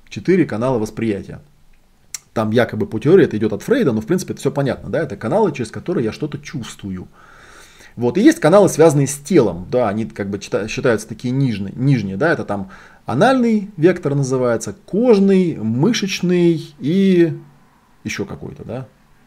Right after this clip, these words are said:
забыл, как, ну их там всего восемь, короче говоря, получается. Кожный, а, ну, оси-, это, как называется, оси-, оси-, осязание есть еще, да, вот, собственно, ощущение, да, трогание чего-то, да, соответственно, оси-, осязание, там, на кожный, да, анальный там,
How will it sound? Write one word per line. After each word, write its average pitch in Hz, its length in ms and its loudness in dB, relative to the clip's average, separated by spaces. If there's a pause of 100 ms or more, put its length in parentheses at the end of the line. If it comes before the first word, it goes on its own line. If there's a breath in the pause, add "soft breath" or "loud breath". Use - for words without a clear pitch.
(640 soft breath)
забыл, 98 260 -8
как, - 180 -18
ну 156 100 -2
их 143 120 -2
там 113 140 -6
всего 117 160 -4
восемь, 117 320 -4
короче - 240 -14
говоря, 98 160 -10
получается. - 560 -16 (1080 soft breath)
Кожный, 160 360 -2
а, 117 180 -2
ну, 139 180 -2
оси-, - 240 -10 (160)
это, - 260 -14 (200)
как - 220 -16
называется, 98 340 -12
оси-, 139 300 -10
оси-, 135 260 -6
осязание 123 640 4
есть 98 240 -14
еще, - 180 -16
да, 110 140 -2
вот, 95 140 -6
собственно, 104 300 -6
ощущение, 98 520 -4
да, 104 300 -8 (120)
трогание 101 420 -2
чего-то, 95 380 -14 (580 loud breath)
да, 131 140 4
соответственно, 101 460 -6
оси-, - 260 -16
осязание, 190 600 2
там, 120 160 -4
на 113 80 -6
кожный, 120 500 0
да, 131 460 -2 (720)
анальный 104 460 -2
там, 92 180 -14